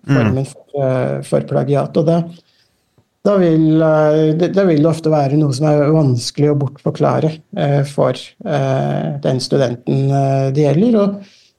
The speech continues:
Speaker 2: da vil, eh, studenten kalles inn til et, eh, møte med administrasjonen og eventuelt faglærer,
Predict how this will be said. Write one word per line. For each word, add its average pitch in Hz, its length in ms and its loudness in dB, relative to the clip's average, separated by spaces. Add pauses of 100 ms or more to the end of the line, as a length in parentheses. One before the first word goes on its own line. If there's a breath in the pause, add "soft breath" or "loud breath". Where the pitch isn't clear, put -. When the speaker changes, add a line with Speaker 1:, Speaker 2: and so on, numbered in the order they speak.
Speaker 2:
da 196 100 4
vil, 160 300 2 (240)
eh, 156 580 2 (1300)
studenten 160 540 0
kalles 135 340 2
inn 165 240 0
til 135 280 -2
et, - 340 -8
eh, 143 180 2
møte 143 380 0
med 151 120 2
administrasjonen 135 880 -2
og 156 140 2
eventuelt 139 380 -2
faglærer, 135 600 -2